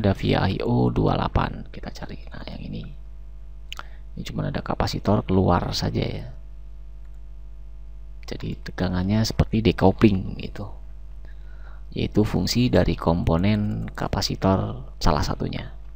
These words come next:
V I O dua delapan itu inputnya dari A V D D dua dua L D O tiga. Berarti sama dengan ini. Yaitu nama input tegangannya adalah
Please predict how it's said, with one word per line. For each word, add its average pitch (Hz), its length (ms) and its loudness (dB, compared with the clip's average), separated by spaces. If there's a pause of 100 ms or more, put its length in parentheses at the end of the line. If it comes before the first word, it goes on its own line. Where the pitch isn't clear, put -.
(1160)
V 117 160 6
I 117 160 6
O 147 320 8
dua 117 160 10
delapan 107 480 6
itu 104 160 2
inputnya 113 480 4
dari 101 320 4
A 107 160 4
V 107 240 2
D 107 160 4
D 131 240 4
dua 95 320 8
dua 104 480 6 (160)
L 98 400 2
D 92 160 2
O 113 320 4
tiga. - 400 0 (1400)
Berarti 117 240 -2
sama 220 400 4
dengan - 240 -2
ini. - 240 -6 (1900)
Yaitu - 240 -2
nama 92 240 2
input - 320 0
tegangannya 90 480 2
adalah 95 480 4